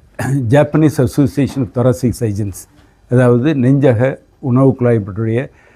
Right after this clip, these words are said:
சிறப்பு மருத்துவ அமைப்பு ச-, அழைத்த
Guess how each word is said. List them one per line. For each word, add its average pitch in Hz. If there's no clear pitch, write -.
சிறப்பு 156
மருத்துவ 127
அமைப்பு 120
ச-, 113
அழைத்த 123